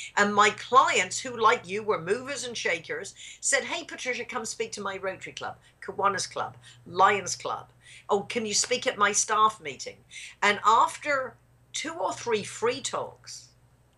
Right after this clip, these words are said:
I realized people who heard me speak came in my salon. And as I'd been to Dale Carnegie, and I knew how to stack my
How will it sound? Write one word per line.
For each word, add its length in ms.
I 100
realized 440
people 320
who 80
heard 220
me 100
speak 320
came 260
in 120
my 140
salon. 480
And 100
as 280
I'd 240
been 180
to 140
Dale 360
Carnegie, 1080
and 160
I 140
knew 340
how 160
to 180
stack 520
my 200